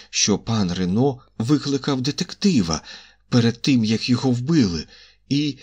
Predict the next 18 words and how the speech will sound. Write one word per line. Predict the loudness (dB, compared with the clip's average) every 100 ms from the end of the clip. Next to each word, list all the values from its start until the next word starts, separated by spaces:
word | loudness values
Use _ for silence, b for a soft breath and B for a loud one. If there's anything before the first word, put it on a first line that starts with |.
| B -2
і, | 0
і | 0 -2 2
що | 4 4
цей | 4 2
детектив | 2 0 -2 2 4 4
ви?» | 2 0 -4 _ _ _ _ _ _ _
«Так, | 0 0 0 -4
панночко», | -2 -2 -4 -8 -6 -6 -6 -12 b b b -4
лагідно | 2 4 4 0 -2 -4
промовив | -2 -2 0 0 0 -2
Пуаро. | -6 -4 -4 -6 -10 _ _ _ _ _
«Достеменно | -6 2 2 2 -2 -2 -2 -4 -8 -12
так. | -6 -6 -6 -12 -20 b b b b
Але | 0 2 2 -2 B B B -8
звідки | -4 0 2 2 2 -2
ви | -2 0
це | 0
знаєте?» | 0 0 -2 -2 -6 -10